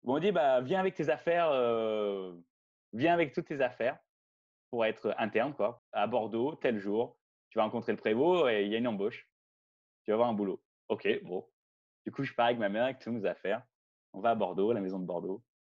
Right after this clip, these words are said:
Et le prévôt, il m-, il me reçoit dans son bureau avec ma mère. Il me dit, « Voilà. Bah, du coup, on a deux embauches à te proposer.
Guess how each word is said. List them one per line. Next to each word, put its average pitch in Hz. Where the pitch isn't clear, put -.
Et 107
le 110
prévôt, 147
il 127
m-, 104
il 101
me 98
reçoit 98
dans 147
son 104
bureau 104
avec 98
ma 95
mère. 127
Il 120
me -
dit, « -
Voilà. 117
Bah, 131
du 143
coup, 196
on 190
a 143
deux 185
embauches 151
à 143
te 127
proposer. 107